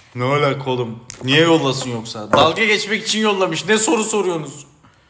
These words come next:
Üstüne parfümünü dökmüş. Oh, mis mis.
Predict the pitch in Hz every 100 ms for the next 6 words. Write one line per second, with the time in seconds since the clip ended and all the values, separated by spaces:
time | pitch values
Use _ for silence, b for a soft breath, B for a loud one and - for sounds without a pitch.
0 | _ _ _ _ _ _ - - _ _
1 | _ _ _ _ b b b b _ _
2 | _ _ - 127 - 170 123 127 113 127
3 | 135 156 117 - - - _ _ _ _
4 | _ _ _ _ _ _ _ _ _ _
5 | _ _ _ _ _ - 127 160 - -
6 | - 135 - 151 156 -